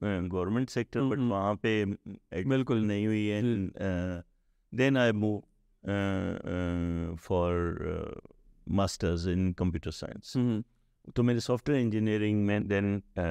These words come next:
Speaker 1: अ, मास्टर्स किया।
Speaker 2: जी, जी।
Speaker 1: And, अ, उसके बाद again, अ, अम,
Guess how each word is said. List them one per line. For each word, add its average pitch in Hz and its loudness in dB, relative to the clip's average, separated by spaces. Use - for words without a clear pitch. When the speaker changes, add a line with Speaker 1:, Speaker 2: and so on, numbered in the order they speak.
Speaker 1:
अ, 82 0
मास्टर्स 87 -2
किया। 90 -2
Speaker 2:
जी, 127 2
जी। 110 -2
Speaker 1:
And, 90 0
अ, 87 2
उसके 87 -4
बाद 98 2
again, 120 0
अ, 95 -2
अम, 92 0